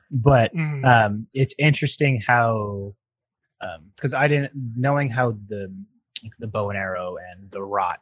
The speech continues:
Speaker 1: and how the bomb, like, this, that explosive sticky substance, interact with combat and outside of combat, I think gives it very much a, like, a very older Zelda feel.
Speaker 2: Right.
Speaker 1: Cool
Speaker 2: Yeah.
Speaker 1: way.
Speaker 2: Mm-hmm.
Speaker 1: Um, it's something that, like,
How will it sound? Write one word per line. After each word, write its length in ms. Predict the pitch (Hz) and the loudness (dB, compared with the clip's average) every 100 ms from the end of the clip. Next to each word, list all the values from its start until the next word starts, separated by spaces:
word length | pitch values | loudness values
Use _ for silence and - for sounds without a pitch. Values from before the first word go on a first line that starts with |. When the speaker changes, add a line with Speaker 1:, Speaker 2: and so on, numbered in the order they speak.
| 92 | -14
Speaker 1:
and 100 | 92 - | -14 -4
how 240 | 104 98 95 | -2 -2 -8
the 80 | 101 | -2
bomb, 520 | 107 101 95 90 95 | 2 2 0 -6 -12
like, 180 | 87 85 | -12 -12
this, 200 | - - - | -18 -20 -14
that 140 | 98 95 | -14 -10
explosive 440 | - 104 92 - | -4 -2 -2 -4
sticky 280 | - 87 - | -8 -8 -8
substance, 560 | - 95 - 87 - - - - - | -6 -6 -8 -14 -14 -14 -18 -12 0
interact 420 | 143 123 110 117 | 2 4 4 2
with 120 | 123 | -2
combat 440 | - 113 107 107 - | -4 -4 -2 -4 -6
and 340 | 110 107 110 - | -10 -8 -8 -8
outside 480 | 113 - - 110 101 | -8 -8 -6 -4 -6
of 80 | 90 | -8
combat, 420 | - 87 87 82 - _ _ _ | -12 -12 -12 -14 -16 _ _ _
I 80 | 117 | -6
think 260 | 107 113 101 - | -4 -8 -8 -4
gives 280 | 120 107 | -2 -2
it 140 | 107 98 | -4 -2
very 220 | 104 101 | -4 -2
much 260 | 101 101 - | -4 -6 -8
a, 400 | 98 95 92 87 _ _ _ _ _ _ - | -8 -8 -10 -12 _ _ _ _ _ _ -14
like, 120 | 101 | -8
a 80 | 98 | -6
very 420 | 98 95 92 87 85 _ _ | -6 -8 -8 -12 -18 _ _
older 440 | - 110 104 98 87 | -8 -6 -4 -4 -6
Zelda 380 | 92 98 90 90 | -6 -4 -6 -8
feel. 460 | - - 98 80 - _ _ _ _ - - | -12 -10 -10 -10 -16 _ _ _ _ -16 -6
Speaker 2:
Right. 240 | 135 113 _ - | -6 -6 _ -6
Speaker 1:
Cool 100 | 165 | 0
Speaker 2:
Yeah. 120 | 110 101 | 2 0
Speaker 1:
way. 380 | 98 92 87 - | -2 -4 -6 -6
Speaker 2:
Mm-hmm. 380 | 170 147 147 139 | -4 -4 -2 2
Speaker 1:
Um, 320 | 117 - 98 - _ _ _ _ _ _ _ _ _ _ _ - | 2 2 -4 -14 _ _ _ _ _ _ _ _ _ _ _ -8
it's 120 | - | -6
something 460 | - 139 117 120 107 | 2 2 4 2 2
that, 140 | 98 | 0
like, 160 | 104 | -4